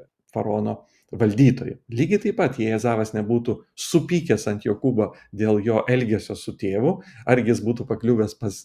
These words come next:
savo dėdę vergovę ir patyręs tą krizę, kurioje jisai iš tikrųjų yra Dievo palaimintas. Ir gaunasi, kad Ezavas kovojęs su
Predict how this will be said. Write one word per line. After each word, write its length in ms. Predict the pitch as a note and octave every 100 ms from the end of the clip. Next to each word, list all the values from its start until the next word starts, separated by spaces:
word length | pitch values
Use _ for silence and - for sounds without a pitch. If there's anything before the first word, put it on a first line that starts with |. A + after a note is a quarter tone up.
| -
savo 240 | G#2 G#2+
dėdę 300 | A2 A2+ G#2
vergovę 560 | G#2 G#2 G2 G#2 G#2+ C3+ - -
ir 200 | C3 -
patyręs 540 | A2 - C3+ A2+ -
tą 180 | - B2+
krizę, 400 | - A#2 A#2+ D3
kurioje 460 | C3+ A#2 A2+ G#2+ G#2+
jisai 300 | A#2+ A#2 A2
iš 140 | A2 G#2+
tikrųjų 340 | - G2+ G#2
yra 120 | B2 G#2
Dievo 220 | G2 G2
palaimintas. 560 | B2+ D3 G#2 F#2+ G2 G#2
Ir 80 | A2+
gaunasi, 400 | C#3 C3+ B2+ A#2
kad 160 | A2
Ezavas 480 | A#2 A#2+ C3+ A2+ -
kovojęs 540 | A2 A2+ B2 G#2+ G#2 _ - - _ _
su 320 | - - A2+